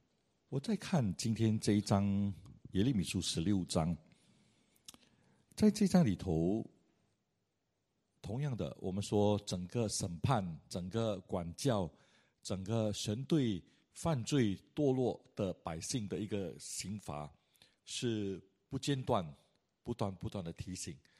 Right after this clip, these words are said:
真的，我们人很需要不断的被提醒。当被提醒的时候，我们要懂得回转。这里给我们看到，呃，神有两种救赎或者两次的救赎，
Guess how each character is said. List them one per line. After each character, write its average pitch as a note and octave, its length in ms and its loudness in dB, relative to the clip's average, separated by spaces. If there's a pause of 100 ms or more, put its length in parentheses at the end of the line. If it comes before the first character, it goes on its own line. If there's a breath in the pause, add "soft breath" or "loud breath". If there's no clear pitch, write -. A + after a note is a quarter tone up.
(300 soft breath)
真 B2+ 140 -4
的， A2+ 80 -2
我 F#2 80 -2
们 G#2+ 140 -4
人 G2+ 200 0
很 F#2+ 160 -4
需 - 180 -6
要 G2+ 140 -2
不 - 160 -6
断 G#2+ 180 -4
的 F2+ 60 -6
被 F#2 180 -6
提 - 260 -12
醒。 E2+ 220 -10 (600 soft breath)
当 C3+ 240 -2
被 C3 180 0
提 A2 160 -6
醒 G#2 160 -10
的 F2+ 100 -4
时 - 140 -8
候， F#2+ 60 -4
我 F2+ 120 -4
们 F#2 120 -8
要 F2+ 80 -6
懂 F2 160 -10
得 F2 100 -8
回 E2+ 220 -12
转。 D#2 200 -10 (480 loud breath)
这 G#3+ 120 -4
里 F#3 80 -2
给 C#3+ 140 -2
我 C#3 80 2
们 A#2 80 -6
看 C#3 160 -6
到， A2 280 -2 (640 soft breath)
呃， F2+ 180 -4
神 C3+ 260 -4
有 G2+ 260 -4 (300 soft breath)
两 G2 420 -6
种 E2 240 -8
救 A#2+ 220 -4
赎 F#2 240 -8
或 G#2 100 -6
者 F#2 120 -4
两 E2+ 340 -4
次 - 180 -8
的 F2+ 120 -4
救 F#2 240 -6
赎， D2+ 280 -12